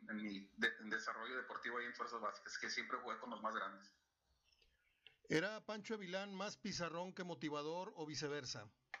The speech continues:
Speaker 1: Yo creo que tenía de todo, pero pareciera que, que era más motivador en esa parte de,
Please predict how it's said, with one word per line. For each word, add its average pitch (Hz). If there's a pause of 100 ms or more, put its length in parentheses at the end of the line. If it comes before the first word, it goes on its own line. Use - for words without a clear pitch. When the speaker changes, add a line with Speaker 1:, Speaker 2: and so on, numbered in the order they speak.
(1700)
Speaker 1:
Yo 147
creo 302
que 208
tenía 156
de 202
todo, 156
pero 131
pareciera 123 (100)
que, 139
que 113
era 147
más 165
motivador 127
en 127
esa 151
parte 135
de, 123